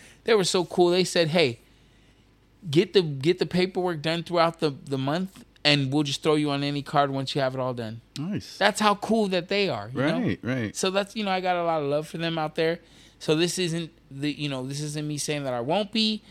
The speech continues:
Speaker 1: fighting anytime soon. I just gotta get these, these medicals done.
Speaker 2: I feel
Speaker 1: And
Speaker 2: you.
Speaker 1: they last a year. So you better believe I don't wanna go through this every year to be able to fight on a card.
Speaker 2: Right.
Speaker 1: You know what I mean?
Speaker 2: Yeah.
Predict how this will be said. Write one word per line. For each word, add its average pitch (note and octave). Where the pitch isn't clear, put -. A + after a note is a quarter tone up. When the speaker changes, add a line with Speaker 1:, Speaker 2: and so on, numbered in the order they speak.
Speaker 1:
fighting G#3
anytime G3+
soon. G#3
I D3
just D3
gotta D#3+
get D#3
these, D3+
these C#3
medicals C#3
done. A2+
Speaker 2:
I G2
feel -
Speaker 1:
And C3+
Speaker 2:
you. C3+
Speaker 1:
they C#3
last D3+
a D3+
year. B2
So -
you C#3
better E3
believe D#3+
I B2+
don't C#3+
wanna D3
go C3+
through C3+
this B2+
every B2+
year A2+
to C3
be B2
able A#2
to A2+
fight A#2
on A2
a G#2+
card. F#2
Speaker 2:
Right. D2
Speaker 1:
You C3
know C3+
what C#3
I -
mean? D#3+
Speaker 2:
Yeah. D#2